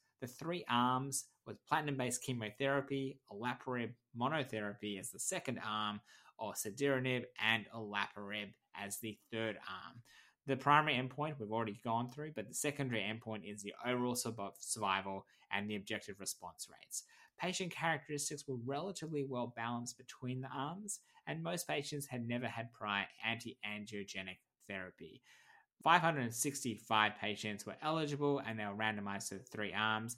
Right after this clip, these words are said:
This is where it gets a little interesting. Twenty patients chose not to be treated and withdrew consent for follow-up, and fifty-one patients withdrew consent for survival follow-up, and I believe that was in the control arm,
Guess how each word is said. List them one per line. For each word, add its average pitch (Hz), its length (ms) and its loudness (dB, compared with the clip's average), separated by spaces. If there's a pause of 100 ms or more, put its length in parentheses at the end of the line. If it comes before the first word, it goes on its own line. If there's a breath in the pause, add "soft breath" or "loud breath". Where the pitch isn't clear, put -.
(440 loud breath)
This 170 200 2
is 262 100 0
where 220 140 4
it 143 100 2
gets 123 180 0
a 117 60 0
little 107 180 0
interesting. 101 680 -8 (360 soft breath)
Twenty 240 280 -2
patients 165 420 -2
chose 131 280 -2
not 170 200 -2
to 151 100 -8
be 127 100 2
treated 98 540 -2
and 110 120 -6
withdrew 143 420 -2
consent 120 480 -2
for 101 180 -16
follow-up, 120 480 2 (320 loud breath)
and 131 100 -4 (160)
fifty-one 185 680 -4 (180)
patients 113 500 -4 (100)
withdrew 113 420 -4
consent 104 500 -6
for 101 80 -12
survival 104 640 -2
follow-up, 101 320 -4
and 92 80 -8
I 101 160 -4
believe 104 240 -8
that 101 160 -8
was 104 160 -8
in 98 100 -10
the 95 160 -12
control 95 420 -10
arm, 104 220 -12